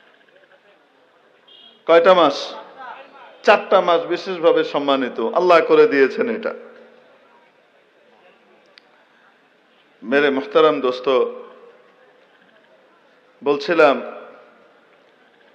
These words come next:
আমাদের যখন দুনিয়াতে আমরা আসি, আমরাও কিছু দিনের জন্য ভিসা নিয়ে এসেছি।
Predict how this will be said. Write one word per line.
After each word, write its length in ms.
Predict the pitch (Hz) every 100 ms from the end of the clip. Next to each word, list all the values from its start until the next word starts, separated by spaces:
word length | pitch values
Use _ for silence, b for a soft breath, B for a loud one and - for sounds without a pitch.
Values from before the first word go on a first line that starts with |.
| _ -
আমাদের 460 | 170 214 226 214 -
যখন 440 | 175 170 156 143 117
দুনিয়াতে 480 | 170 165 156 156 147
আমরা 300 | 147 143 127
আসি, 420 | 123 - 160 185 - - - _ _ _ _ _ _ _ _ _ _ -
আমরাও 380 | 131 151 180 185
কিছু 400 | - 151 160 143
দিনের 400 | 143 147 139 117
জন্য 260 | 127 127
ভিসা 420 | 117 117 139 - 147
নিয়ে 240 | 135 123
এসেছি। 420 | 113 113 107 -